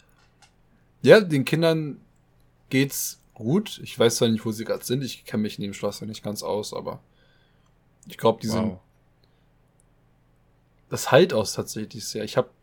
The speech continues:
Speaker 1: tatsächlich einen gut scheidigen Raum gefunden, aber <clears throat> wenn ich,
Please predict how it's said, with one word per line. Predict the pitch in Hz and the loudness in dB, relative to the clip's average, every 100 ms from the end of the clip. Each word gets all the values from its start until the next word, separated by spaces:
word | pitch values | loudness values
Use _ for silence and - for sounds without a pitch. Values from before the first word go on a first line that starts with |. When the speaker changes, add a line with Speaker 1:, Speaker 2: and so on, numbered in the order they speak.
| - - | -20 -6
Speaker 1:
tatsächlich | 120 117 120 113 | -4 0 -2 -2
einen | 113 | -6
gut | 107 110 - | -6 -10 -12
scheidigen | - 120 120 - 107 | 2 2 2 0 0
Raum | 104 120 | 2 2
gefunden, | 160 - 143 131 | 0 -2 -2 0
aber | 113 107 104 - _ _ _ _ _ _ | 0 2 2 -4 _ _ _ _ _ _
<clears throat> | - 170 - - - 160 127 98 | 6 8 8 8 8 6 6 2
wenn | 113 | 0
ich, | 117 - | 0 -2